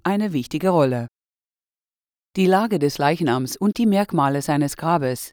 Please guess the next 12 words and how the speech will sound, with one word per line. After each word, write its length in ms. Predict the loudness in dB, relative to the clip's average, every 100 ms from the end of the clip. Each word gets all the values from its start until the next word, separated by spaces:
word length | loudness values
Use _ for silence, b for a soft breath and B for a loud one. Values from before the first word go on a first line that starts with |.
| -6
wie 140 | -2
unter 260 | 0 0 2
anderem 340 | 2 2 0
die 140 | 0 2
Art 340 | 4 2 -2 -4
und 200 | -2 2
der 220 | 2 0
zu 140 | -2 -2
seiner 300 | 0 0 0
Gestaltung 560 | 0 0 0 0 -4
erforderliche 720 | -4 -6 -4 -2 -2 -2 0 0
Aufwand, 500 | 0 -2 -4 -6